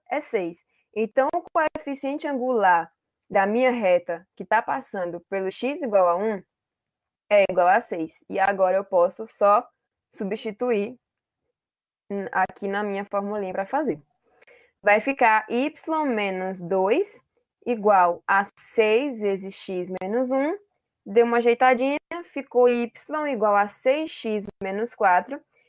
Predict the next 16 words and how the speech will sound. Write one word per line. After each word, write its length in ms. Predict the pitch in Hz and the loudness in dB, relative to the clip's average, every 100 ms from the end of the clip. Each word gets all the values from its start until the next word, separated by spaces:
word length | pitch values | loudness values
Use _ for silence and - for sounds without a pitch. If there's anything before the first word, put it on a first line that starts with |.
| _ | _
que 160 | - 269 | -2 2
é 60 | |
a 180 | 226 220 | 4 4
equação 560 | 233 226 233 - 254 302 | 2 0 -4 -6 -4 -4
da 80 | 302 | -4
reta 240 | 254 226 | -4 -6
tangente 560 | 220 214 196 196 220 - | -4 -6 -6 -8 -10 -12
que 140 | 247 | -16
passa 440 | - 202 190 208 202 | -2 0 0 -2 -8
pelo 220 | 190 202 | -4 -4
ponto 480 | 202 196 202 208 269 _ _ _ | -4 -6 -6 -6 -8 _ _ _
x 440 | - - 214 196 | -12 -2 -2 0
igual 280 | 214 202 202 | 2 4 6
a 120 | 247 | 4
um. 160 | 220 139 _ _ _ _ _ _ _ _ _ _ | 2 -4 _ _ _ _ _ _ _ _ _ _
Ok? 420 | 190 208 240 330 | 0 4 4 2